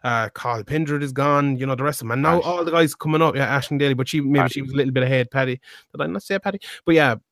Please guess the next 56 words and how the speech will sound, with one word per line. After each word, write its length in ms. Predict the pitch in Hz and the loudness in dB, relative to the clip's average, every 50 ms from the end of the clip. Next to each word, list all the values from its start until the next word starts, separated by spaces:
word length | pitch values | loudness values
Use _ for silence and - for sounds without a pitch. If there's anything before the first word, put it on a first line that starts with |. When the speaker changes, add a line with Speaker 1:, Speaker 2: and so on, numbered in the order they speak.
| _ _ - | _ _ 2
Speaker 2:
Oh, 260 | 156 156 156 156 151 | 4 6 8 8 8
you 60 | 156 | 8
Speaker 1:
Um, 40 | 151 | 6
Speaker 2:
did, 160 | 95 90 85 | 4 2 0
maybe, 260 | 85 85 82 85 82 - | -4 -8 -10 -10 -12 -14
sorry. 180 | - - 87 | -14 -14 -12
Speaker 1:
Paddy. 200 | - 127 123 117 - - - - - - | -12 -12 -12 -14 -16 -18 -20 -16 -2 2
But 100 | 180 185 | 4 4
all 240 | - 196 202 196 190 | 6 6 6 6 4
the 100 | 175 170 | 4 4
guys 240 | 160 175 175 165 - | 4 6 4 4 4
coming 200 | - 165 160 160 | 2 2 2 4
up 60 | 147 | 4
now, 220 | 160 170 185 190 | 4 4 4 4
like 220 | 170 131 120 113 - | 4 2 2 0 -2
Reese 220 | 123 127 127 - | -4 -6 -6 -6
McKee, 580 | 139 131 - - 143 139 139 139 135 135 135 131 | -8 -10 -6 -4 -2 0 0 2 2 0 0 0
you 80 | 131 | 0
know, 280 | 131 131 131 131 127 127 | 0 0 0 2 0 0
Ryan 340 | 120 131 131 131 131 131 123 | 0 0 -2 -2 -2 -2 -4
Curtis, 800 | - - 151 147 135 - _ - 139 135 135 123 - - - - | -2 0 2 2 2 0 _ -4 -2 -2 -2 -2 -4 -8 -10 -6
all 220 | - 135 147 147 143 | 0 2 4 4 4
those 300 | 135 151 151 151 143 131 | 4 4 4 4 4 2
guys, 500 | 127 143 143 139 139 139 127 123 123 127 | 2 2 4 4 4 2 0 -2 -4 -2
um, 400 | 131 131 131 131 131 127 123 117 | 0 2 2 2 2 0 -2 -2
Dylan 280 | 113 131 127 123 123 | -2 -2 -2 -2 -4
Tuke, 360 | 117 - 156 151 143 131 135 135 | -2 0 0 2 2 0 -2 -2
they're 160 | 156 151 165 | 0 2 4
all, 220 | 180 180 175 175 | 6 6 6 6
like, 160 | 165 160 147 | 6 6 4
four 320 | - - - 175 170 165 156 | 2 -2 2 6 6 8 6
or 40 | 143 | 6
five 300 | - 170 160 160 151 - | 6 4 4 4 4 2
fights 300 | 165 156 156 147 - 156 | 2 2 2 2 0 -2
into 180 | 156 139 147 147 | -2 -2 0 0
their 140 | 151 151 | 0 0
career. 400 | 147 - 156 156 156 156 160 156 | 0 0 -2 0 4 6 6 6
You 80 | 147 143 | 6 6
know, 120 | 143 143 139 | 4 4 2
the 100 | 131 143 | 2 2
likes 220 | 143 143 139 - | 2 2 0 -2
of 80 | - - | -6 -6
Peter 180 | - 151 143 | -4 -4 -4
Queally 280 | 135 - 151 147 147 151 | -4 -2 -2 -2 0 0
and 120 | 147 143 | 0 0
stuff 260 | 135 - 139 135 - 135 | 0 -2 -4 -4 -4 -6
is 300 | 131 101 127 143 135 135 | -4 -2 -2 0 2 4
a 40 | |
little 160 | 147 139 139 139 | 4 4 4 6
bit 100 | 135 127 | 6 6
ahead 240 | 131 139 139 135 | 6 6 4 4
as 80 | 135 123 | 2 2
well. 180 | 139 143 139 127 | 2 2 2 2
But, 200 | 135 135 127 - - - - - - - - - - - - - - _ _ _ | 2 2 0 0 -6 -18 -20 -20 -20 -20 -20 -20 -20 -20 -20 -20 -20 _ _ _
you 80 | - 180 | -2 0
know, 160 | 170 175 180 | 2 2 2